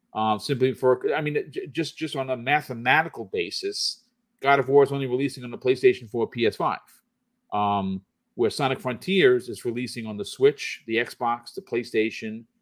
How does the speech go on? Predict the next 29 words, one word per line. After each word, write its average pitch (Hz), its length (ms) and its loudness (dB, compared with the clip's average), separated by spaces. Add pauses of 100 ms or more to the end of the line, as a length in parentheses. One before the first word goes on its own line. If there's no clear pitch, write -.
(180)
four 120 240 0
and 113 100 -8
five, 104 420 -2 (100)
and 123 480 -2
P 139 160 -6
C. - 360 -6 (360)
So 139 160 -4
I 127 80 4
think 147 260 -4
that 135 200 8
just 156 320 0
on 131 360 -2
that, 147 340 -2
n-, 139 120 -8 (200)
ju-, 165 300 -6
ju-, - 160 -20
just 160 200 -10
on 123 200 -8 (100)
that 160 400 -2 (580)
finite 131 560 -2
details, 104 640 -2
I 131 100 -2
think 123 200 -2
it 123 140 -4
wins. - 580 -8 (340)
But 123 100 -2
I 135 100 6
think 135 300 -2
that, 113 300 -2